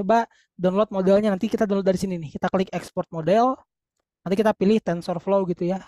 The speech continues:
Lalu kita nanti klik pilih ini. Tapi nanti itu minggu depan. Mbak bareng-bareng. Jadi yang sekarang coba dulu aja di Google Teachable Machine. Jadi kalau kamu pengen cek,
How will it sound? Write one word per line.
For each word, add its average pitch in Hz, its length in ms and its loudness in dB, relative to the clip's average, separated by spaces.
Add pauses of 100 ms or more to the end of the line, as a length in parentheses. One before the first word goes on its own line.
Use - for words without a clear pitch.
(120)
Lalu 175 300 -6
kita 202 240 2
nanti 185 160 -2
klik 185 260 0
pilih 185 220 2
ini. 180 320 -2
Tapi 175 240 -6
nanti 226 240 0
itu 233 80 0
minggu 208 240 0
depan. 175 240 -2 (560)
Mbak 175 100 2
bareng-bareng. 165 540 0 (580)
Jadi 180 120 2 (100)
yang - 80 2
sekarang 233 420 0 (300)
coba 190 240 2
dulu 202 160 4
aja 190 240 4
di 214 180 2 (680)
Google 190 500 2 (140)
Teachable 196 320 2
Machine. 175 500 0 (380)
Jadi 196 160 0
kalau 220 160 4
kamu 202 240 0
pengen 202 260 0
cek, 220 240 0